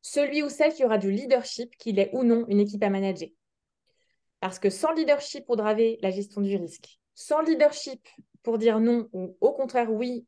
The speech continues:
mais plutôt d'une autre manière, ça ne marchera pas. Il vous faut un bon négociateur pour accompagner le business au mieux et quelqu'un d'assez curieux pour comprendre les enjeux business. Il vous faut un bon communicant, un bon relationnel est primordial pour faire le lien entre la direction générale,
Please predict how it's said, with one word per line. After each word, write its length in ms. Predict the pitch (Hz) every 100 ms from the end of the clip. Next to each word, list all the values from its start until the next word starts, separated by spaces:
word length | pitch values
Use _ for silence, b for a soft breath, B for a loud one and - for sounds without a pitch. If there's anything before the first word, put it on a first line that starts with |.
| -
mais 160 | 214 208
plutôt 640 | 233 208 226 226 214 190
d'une 180 | 196 214
autre 140 | 208
manière, 380 | 208 196 220 - _ _ _ _
ça 140 | 208
ne 140 | 202
marchera 520 | 196 240 277 254 214 202
pas. 180 | - _ _ _ -
Il 140 | 208
vous 100 | 233
faut 160 | 233 294
un 160 | 214
bon 200 | 175 294
négociateur 640 | 320 226 247 - 220 247 240
pour 120 | 202
accompagner 460 | 190 202 202 202 202
le 60 |
business 360 | 190 196 180 185
au 80 | 170
mieux 320 | 180 269 -
et 120 | 196 196
quelqu'un 300 | 208 208 226
d'assez 320 | 208 196 180
curieux 500 | - 339 233 214 - _
pour 200 | 208 202
comprendre 380 | 254 - 254 240
les 120 | 202
enjeux 200 | 202 220
business. 520 | 196 175 - - - - _ _
Il 120 | 196
vous 60 | 185
faut 140 | -
un 140 | 208 170
bon 240 | 175 320
communicant, 640 | 330 262 226 208 208 415 -
un 140 | - 190
bon 160 | 233
relationnel 580 | 247 233 226 226 226 226
est 160 | 175 175
primordial 720 | - 269 240 202 185 175 247
pour 160 | - 185
faire 160 | 208
le 120 | 202 202
lien 180 | 214
entre 280 | 196 - 170 160
la 100 | 196
direction 400 | 226 214 214 196
générale, 520 | 190 180 180 226